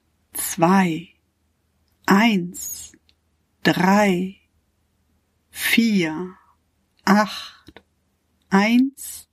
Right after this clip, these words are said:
neun, zwei. Nimm wahr und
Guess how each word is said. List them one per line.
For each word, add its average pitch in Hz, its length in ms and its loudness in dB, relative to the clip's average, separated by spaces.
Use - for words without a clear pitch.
neun, 180 800 0
zwei. 175 600 0
Nimm 190 320 0
wahr 180 400 0
und 180 460 -6